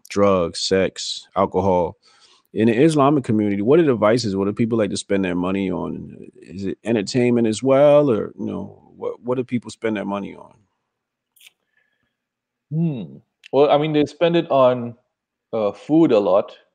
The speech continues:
Speaker 2: Uh, Muslims are generally, I guess there's quite a few Muslims who are obese and overweight.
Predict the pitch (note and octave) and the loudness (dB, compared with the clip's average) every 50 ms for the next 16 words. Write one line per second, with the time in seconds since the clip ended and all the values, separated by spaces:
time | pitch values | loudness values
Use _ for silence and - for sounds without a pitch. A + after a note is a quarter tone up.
0 | _ _ _ _ - C#2+ - - - - - - - _ - - - G2+ A2 G#2+ | _ _ _ _ -20 -16 -16 -14 -14 -14 -16 -16 -20 _ -20 -16 -12 -10 -10 -10
1 | - B2+ A#2 G#2+ G2+ G#2+ G#2 G2 G#2+ A2 G#2+ G#2+ G#2 G#2 G#2 G2+ G2+ G2+ G2+ G2 | -8 -8 -10 -6 -6 -6 -6 -4 -4 -4 -4 -2 -4 -4 -4 -4 -4 -4 -4 -4
2 | F#2+ - - _ _ _ _ _ _ _ _ _ _ _ _ _ _ _ _ _ | -6 -8 -12 _ _ _ _ _ _ _ _ _ _ _ _ _ _ _ _ _
3 | _ _ G#2+ G2+ G2+ G2+ - - F#2+ A2+ G#2+ - - A#2 A2 A2 G#2 - A2+ G2+ | _ _ -10 -10 -10 -10 -10 -4 -2 -2 -2 0 0 0 0 0 -2 -6 -8 -6
4 | G#2 G2+ - - G#2 G2 - - - G2 G2 F#2 - - - - G2 G2 G2+ G#2+ | -6 -8 -8 -8 -10 -10 -8 -8 -6 -4 -2 -2 -4 -6 -6 -10 -10 -6 -4 -4
5 | G#2+ G2+ - F2 G2+ F#2+ F#2+ G2+ F#2+ F#2 F#2 F#2 G2 - | -4 -4 -4 -4 -4 -4 -4 -2 -2 -2 0 -2 -2 -4